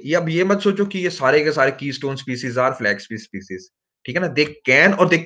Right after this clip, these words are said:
cannot be keystone species, but mostly क्या होते हैं, they are, जैसे कि ये वाला हो गया, अफ्रीकन एलिफेंट हो गया, टाइगर हो गया, जायंट पैंडा हो गया,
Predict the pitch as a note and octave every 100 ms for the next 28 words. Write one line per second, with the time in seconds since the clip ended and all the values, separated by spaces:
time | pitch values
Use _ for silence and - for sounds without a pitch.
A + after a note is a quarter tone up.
0 | - C#3 B2+ C#3 C3+ C#3 F#3 F3+ D3 D3+
1 | C#3 C3 - A#2+ A2+ - G#2 - A3+ -
2 | _ _ _ _ B2 F#3 G3 D#3+ C#3+ D#3
3 | F3+ G3 G3 F#3 C#3 A#2+ C#3 G3 G3 _
4 | B2 A#2 A2 F3 - _ _ _ _ _
5 | _ - B2+ B2 C#3 C#3 B2 B2 A2+ G#2+
6 | F#2+ F#2+ - A#2 - A#2 B2+ A2+ A2 A#2
7 | A#2 G#2+ G#2+ G2+ G2+ G2 F#2+ F2 - -
8 | G#2 A2+ A#2+ A2 G2+ G#2 G2+ G#2 A2+ G#2+
9 | A2+ A#2 A2 G#2+ A2+ G#2+ G#2 F#2+ G2+ G2